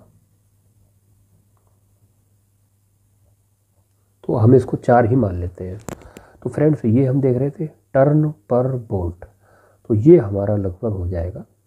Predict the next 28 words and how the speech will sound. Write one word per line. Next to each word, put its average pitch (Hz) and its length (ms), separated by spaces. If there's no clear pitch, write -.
चार। 82 320
तो 127 80
अब 139 240
ये 139 160
चार 131 360
आ 113 120
गया, 107 260
primary 123 600
और - 180
secondary 117 580
के 123 120
लिए 127 240
ये 139 140
चार 120 400
turn 120 240
per 113 200
bolt 101 280
आ 90 80
गया। 95 180
तो - 320
सबसे - 260
पहले 127 200
हम 113 200
primary 104 480
के 113 100
हम 110 160
turn 104 220
निकालेंगे। 101 460